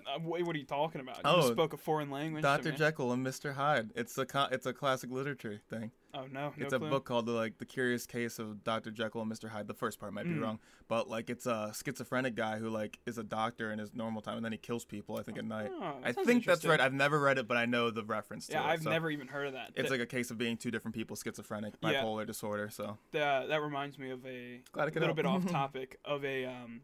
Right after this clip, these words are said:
Speaker 1: Barstool trivia show I was watching.
Speaker 2: Yeah.
Speaker 1: Where, um, shout out Big Cat,
Speaker 2: <laughs> No.
Speaker 1: um, and the Yak, and another team was trying to, they, they had a bonus round where you had to name the top twenty-five best-selling book series, and they named, like, two.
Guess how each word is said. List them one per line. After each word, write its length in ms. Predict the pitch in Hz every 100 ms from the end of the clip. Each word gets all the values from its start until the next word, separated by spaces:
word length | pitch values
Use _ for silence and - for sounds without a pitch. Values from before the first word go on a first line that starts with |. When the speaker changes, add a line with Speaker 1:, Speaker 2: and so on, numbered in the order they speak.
| -
Speaker 1:
Barstool 400 | 151 147 - 139
trivia 340 | - 139 139 147
show 220 | 165 151
I 40 |
was 140 | 143 160
watching. 500 | 147 156 180 170 175
Speaker 2:
Yeah. 180 | 120 107 - _ -
Speaker 1:
Where, 260 | 139 131
um, 320 | 123 123 117 - _ _ _ -
shout 280 | - 156
out 240 | 139 127 -
Big 220 | 143 139
Cat, 360 | - 131 208 - 160
Speaker 2:
<laughs> 140 | 165
No. 480 | 151 143 135 135 127 -
Speaker 1:
um, 320 | 156 - 110
and 120 | 143
the 60 | 143
Yak, 340 | 143 139 135
and 120 | 151 139
another 300 | 135 170 160
team 300 | 165 147 135
was 140 | 131
trying 380 | - 156 143 143
to, 460 | - 160 135 127 127
they, 180 | 165 135
they 80 | 160
had 100 | 156
a 40 | 135
bonus 360 | 156 156 143
round 240 | 147 131 131
where 80 |
you 60 | 135
had 100 | 139
to 80 | 139
name 240 | 139 135
the 60 | 131
top 280 | - 151 -
twenty-five 480 | 147 139 147 131 131
best-selling 500 | 139 - 147 127 123
book 180 | 143 135
series, 480 | - 156 165 185 - _ _
and 100 | -
they 40 | 151
named, 180 | 156 143
like, 180 | 120 -
two. 260 | 147 104